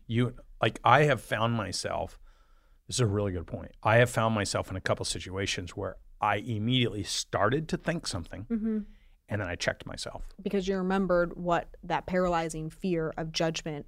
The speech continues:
Speaker 2: was like and what it felt like to have to do something despite very specific people's judgment.
Speaker 1: Whereas that silent thought you have in your head about, "Oh, that's interesting. I wonder," I, what I do, uh, I've had that pop in a few times. I check it.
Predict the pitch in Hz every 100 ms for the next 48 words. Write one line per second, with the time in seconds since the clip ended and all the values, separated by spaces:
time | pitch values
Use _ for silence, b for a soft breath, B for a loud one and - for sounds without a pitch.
0 | - 180 170 160 151 160 - 165 165 165
1 | 165 - - 185 - 156 156 - 185 170
2 | 175 160 190 175 170 160 160 156 - 165
3 | - - - 175 170 - - - - 185
4 | 180 175 170 175 165 160 160 165 170 165
5 | 160 - - - - b b - 120 117
6 | 107 - - 120 120 - - - 117 117
7 | 123 123 - 123 104 - 123 117 113 120
8 | 104 110 110 117 92 - 185 226 - -
9 | - - 95 92 - 135 - 110 120 117
10 | - 117 - - - 117 120 107 107 113
11 | 123 127 143 - 107 101 95 - 104 104
12 | - 110 113 117 120 139 143 135 147 -
13 | 104 - - 123 - 156